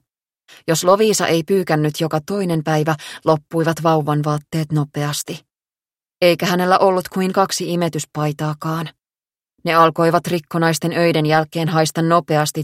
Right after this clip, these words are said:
tuskan hieltä ja happamalta maidolta. Kun hän lähti kauppaan, vauva nukahti aina lastenvaunuihin.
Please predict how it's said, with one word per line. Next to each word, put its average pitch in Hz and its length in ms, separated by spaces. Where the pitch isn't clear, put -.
tuskan 160 400
hieltä 147 380
ja 147 140
happamalta 147 680
maidolta. 143 580
Kun 160 180
hän 156 140
lähti 156 240
kauppaan, 151 600
vauva 147 300
nukahti 147 420
aina 147 240
lastenvaunuihin. 147 1000